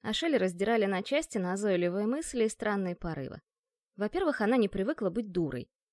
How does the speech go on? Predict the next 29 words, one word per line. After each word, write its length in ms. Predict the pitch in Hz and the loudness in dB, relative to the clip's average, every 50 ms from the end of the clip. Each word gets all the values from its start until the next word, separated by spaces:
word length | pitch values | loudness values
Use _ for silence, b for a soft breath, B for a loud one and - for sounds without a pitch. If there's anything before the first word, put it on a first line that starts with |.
| _ _ - | _ _ 0
а 100 | 214 233 | 2 4
именно 240 | 233 226 214 214 | 4 4 4 4
ею 320 | 214 214 233 330 370 262 196 | 2 2 2 2 2 2 2
девушка 420 | 170 233 277 254 262 - - 254 | 2 2 0 0 -2 -2 0 0
и 80 | 240 247 | 0 0
ощущала 460 | 240 - 339 330 - 269 180 143 147 | 0 -2 -4 -2 0 0 0 0 0
себя 320 | - - 175 185 240 262 | -2 -4 -2 0 0 2
в 20 | 226 | 0
настоящий 560 | 180 175 - - 175 165 151 - - - 156 | 0 -2 -4 -2 0 0 0 0 -2 -4 -6
момент. 400 | 151 143 135 110 78 76 71 _ _ _ _ _ _ _ _ _ _ _ | -4 -4 -4 -6 -8 -10 -12 _ _ _ _ _ _ _ _ _ _ _
Во-вторых, 460 | - 190 196 - 240 277 359 392 - | -6 -6 -2 0 0 0 0 0 0
влюблённость 580 | - 214 196 185 220 285 330 320 311 320 - - | 0 0 0 2 2 0 0 0 -2 -4 -4 0
тоже 240 | 320 262 208 175 175 | 0 0 0 0 0
являлась 460 | 180 214 202 202 175 160 143 156 160 | -2 0 0 2 2 2 0 0 0
для 180 | 175 170 165 | 0 2 2
изобретательницы 840 | 170 170 180 170 180 220 - 320 349 - - 214 180 160 160 - 175 | 2 0 -2 -4 -4 -2 0 0 0 2 0 0 0 0 -2 -2 -4
чем-то 300 | - - 214 208 - 208 | -4 -4 -4 -4 -2 -2
новым. 360 | 190 165 135 127 131 127 - - _ _ _ _ _ _ _ _ _ _ _ - | -2 -2 -2 -2 -4 -6 -8 -12 _ _ _ _ _ _ _ _ _ _ _ -6
Вот 200 | 202 196 202 - | -4 -4 0 0
только 220 | - 214 214 - 220 | 0 0 2 0 0
словосочетание 920 | - 233 220 208 226 - 240 240 - 262 - 262 214 185 175 170 170 170 | 0 0 0 0 0 0 -2 -2 -2 -2 0 2 2 2 2 2 0 0
«влюблённая 680 | 185 208 214 196 190 175 156 147 156 160 165 175 180 | 2 2 2 2 4 4 4 4 2 2 0 0 -2
дура» 420 | 175 175 240 302 381 359 254 185 - | -2 -2 0 2 2 4 4 4 4
отдавало 640 | - 160 180 180 180 214 226 202 196 170 160 170 | 2 0 0 0 0 0 2 2 2 2 2 2
чем-то 320 | - - 190 180 175 190 | 0 0 -2 -2 -2 -4
примитивным 760 | 175 - 202 202 208 220 220 - - 370 381 311 220 180 175 185 | -4 -2 0 0 0 0 0 -2 -2 0 2 2 2 2 0 0
и 20 | |
даже 300 | 190 226 226 226 220 226 | 0 0 0 0 0 0
вульгарным. 760 | 202 190 254 311 285 190 165 151 135 127 - - - 113 - | -2 -2 -2 -4 -2 -2 0 0 0 0 -2 -6 -8 -8 -10